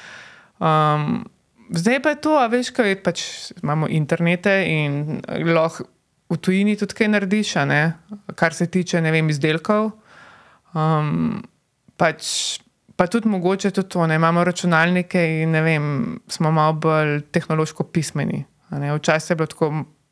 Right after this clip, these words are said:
so stavili črke, a veš, ročno. A ne, ma-, jaz imam še od mame, ki je, ne vem, narisala za naslovnico, za knjigo, ne vem, a, katrco, škratljico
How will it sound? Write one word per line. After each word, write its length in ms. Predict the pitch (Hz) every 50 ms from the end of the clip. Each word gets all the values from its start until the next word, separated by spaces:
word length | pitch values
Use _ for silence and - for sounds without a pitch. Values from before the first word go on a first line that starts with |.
| _ _ - - -
so 260 | 156 - - 170 156
stavili 480 | - - - - 160 160 165 165 160 151
črke, 520 | - - 175 165 170 - - - 160 151 143 143 143 - - - - - - - - - _ _ _ -
a 60 | 165
veš, 300 | 156 151 151 147 - - - - - - -
ročno. 580 | 165 165 170 170 160 - - - - 147 143 165 _ _ _ _ - - _ _ _ _
A 160 | - 160 151
ne, 80 | 156 156
ma-, 180 | 156 160 160 156 160 160 165 160
jaz 140 | - - 170
imam 140 | - 170 170
še 80 | - -
od 80 | 170 165
mame, 380 | 175 160 165 170 170 165 165
ki 100 | 165 -
je, 80 | 175 165
ne 100 | 165 160
vem, 200 | 160 160 156 156
narisala 600 | 156 151 151 170 165 165 - 180 170 165 160 151 147 151 147 143
za 240 | 151 151 151 156 151 143 147 151
naslovnico, 640 | 147 156 156 151 - 196 196 208 226 240 240 - 269 233 226
za 120 | 226 196
knjigo, 340 | 185 - - 220 220 208 190 180
ne 140 | 170 151
vem, 300 | 151 156 151 151 160 160
a, 400 | 165 160 160 - - - - - - - _ - _ _
katrco, 520 | - - 165 160 - 185 165 - - 170 160
škratljico 680 | 151 - - - 175 160 160 - 170 160 - - 156